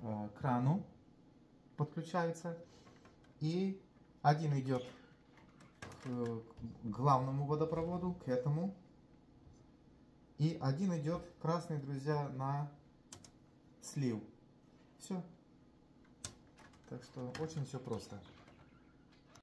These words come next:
Всё, друзья, подключил. Всё работает.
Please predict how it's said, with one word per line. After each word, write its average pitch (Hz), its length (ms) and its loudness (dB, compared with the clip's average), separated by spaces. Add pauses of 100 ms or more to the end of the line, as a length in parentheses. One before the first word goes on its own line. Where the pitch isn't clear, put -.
(1400)
Всё, 175 440 12 (2250)
друзья, 120 560 6 (280)
подключил. 139 680 12 (4000)
Всё 147 260 12
работает. 160 580 12